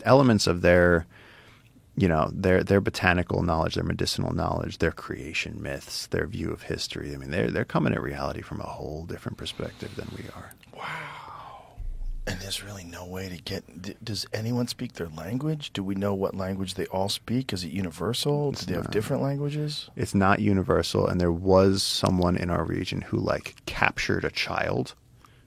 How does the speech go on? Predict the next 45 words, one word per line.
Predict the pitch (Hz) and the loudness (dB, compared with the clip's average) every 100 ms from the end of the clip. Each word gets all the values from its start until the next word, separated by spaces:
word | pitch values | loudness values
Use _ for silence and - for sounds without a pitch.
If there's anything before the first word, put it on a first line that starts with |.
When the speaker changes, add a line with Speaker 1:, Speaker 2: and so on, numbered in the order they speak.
| - | -10
Speaker 2:
Oh | 107 | -8
my | |
Speaker 1:
from | 78 - 95 104 | -4 4 8 8
the | 107 | 8
Speaker 2:
God. | 98 90 | 8 6
Speaker 1:
uncontacted, | 90 87 85 - 73 - 64 - - - - | 4 4 4 2 0 0 -4 -4 -8 -10 -8
Speaker 2:
Oh | 98 | -8
my | 85 73 | -8 -6
God. | 92 95 | -4 6
Speaker 1:
raised | 98 110 113 - | 8 10 8 8
him | 101 92 | 6 6
in | 87 | 4
a | 85 | 4
very | 82 90 92 | 6 8 8
remote | 90 87 87 85 - | 8 6 4 2 2
community, | 87 90 87 80 - - | 0 2 0 0 -2 -2
and | 82 - | -4 -2
people | 101 - 87 | -2 0 0
have | 85 85 - | 2 0 0
tried, | - 85 82 92 - | 2 2 2 -4 -2
anthropologists | 92 - - 85 80 - - | -2 -2 -2 -2 -2 -4 -6
have | - | -8
tried, | - - - | -6 -6 -6
they've | - - | -8 -6
been | 90 | -6
like, | - - | -8 -6
"Hey, | - - | -4 -4
so | - - - - | -4 -8 -12 -4
what | - - | -2 0
was | 90 | -2
it | - | -6
like | - - | -8 -8
when | - | -8
you | 98 | -8
grew | - 123 - | -6 -4 -2
up?" | - - - - - - - - _ _ - | -4 -6 -16 -20 -20 -20 -20 -20 _ _ -8
And | 82 82 - | -4 -4 -4
it's, | - - - | -8 -12 -12
it's | - - | -10 -8
like, | 71 - | -10 -10
it's | - - | -10 -2
dark. | - 71 - - - | 2 2 0 -14 -8
He's | - - | -4 -2
just | - - | -2 0
like, | - | -2